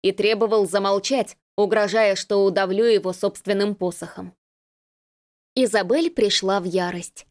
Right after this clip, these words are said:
Слова Беккета предназначались Генриху, но оскорблять Гамелина было непростительно,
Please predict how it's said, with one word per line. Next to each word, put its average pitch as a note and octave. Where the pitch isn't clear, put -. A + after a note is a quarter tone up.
Слова A3
Беккета G#3+
предназначались C4
Генриху, A3
но E4+
оскорблять G#3+
Гамелина G3
было G3+
непростительно, F#3+